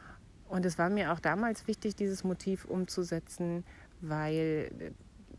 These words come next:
das ganz viel mit meiner, ähm, ja, mit, mit meiner Biografie an der Stelle und auch vorher in meinem Leben zu tun hat. Als ich so schwer krank war, äh,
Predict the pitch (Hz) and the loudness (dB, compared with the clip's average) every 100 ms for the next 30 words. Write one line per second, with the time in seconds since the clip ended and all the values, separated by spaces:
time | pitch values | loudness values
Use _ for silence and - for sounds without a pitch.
0 | - 180 - 160 160 - - 170 160 160 | -6 -6 -2 -2 -2 -4 -2 0 2 0
1 | 160 156 151 151 151 147 147 147 165 - | -2 -2 -2 -2 -4 -4 -4 -6 -8 -16
2 | - - - - - - 165 156 143 165 | -20 -20 -20 -20 -20 -8 -2 -2 -2 -2
3 | 151 156 151 - - 175 - 175 170 160 | 0 0 -2 -6 -6 -6 0 2 2 4
4 | 170 165 147 220 240 175 175 180 - 180 | 2 2 -2 2 2 4 2 0 2 2
5 | 185 185 170 160 170 - 180 190 196 180 | 4 2 0 -2 -4 0 2 4 2 2
6 | 185 185 196 185 - - 185 165 170 - | 2 0 0 -2 -6 -2 0 2 0 -2
7 | - - - 160 - - - - - 180 | -4 -4 -2 -4 -4 -16 -14 -14 -6 -4
8 | 160 165 156 - 180 202 190 185 - - | -2 -2 -2 0 0 0 -2 -2 -6 -16
9 | - - - - - - 170 110 | -14 -14 -14 -16 -18 -8 -4 -2